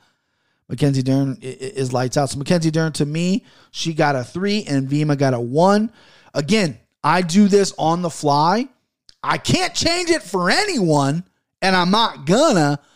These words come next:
But let's just say I could, I probably would have boosted Vima up a little bit. Literally, I do these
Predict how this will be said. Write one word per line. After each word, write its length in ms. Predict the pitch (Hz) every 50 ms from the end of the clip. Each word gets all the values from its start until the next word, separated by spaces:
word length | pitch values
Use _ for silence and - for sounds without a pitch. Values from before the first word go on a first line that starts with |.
| _ _ _ _ _ _ _ _
But 120 | - 165 185
let's 260 | 202 240 262 240 -
just 140 | 269 220 -
say 120 | 247 226
I 140 | 208 190 180
could, 400 | - - - 202 202 214 233 220
I 160 | 165 165 156
probably 480 | 160 - - 185 185 185 180 190 185 180
would 160 | 180 175 160
have 120 | 147 131
boosted 460 | 123 151 160 165 156 - 165 160 - -
Vima 340 | 139 151 160 165 165 151 - -
up 200 | 147 156 151 220
a 20 |
little 240 | 220 233 240 240 240
bit. 260 | 226 254 254 247 - - _ _ - - _ _
Literally, 420 | 143 160 190 214 226 220 208 202 190
I 60 | 175
do 180 | 165 180 180
these 240 | 175 175 180 165 -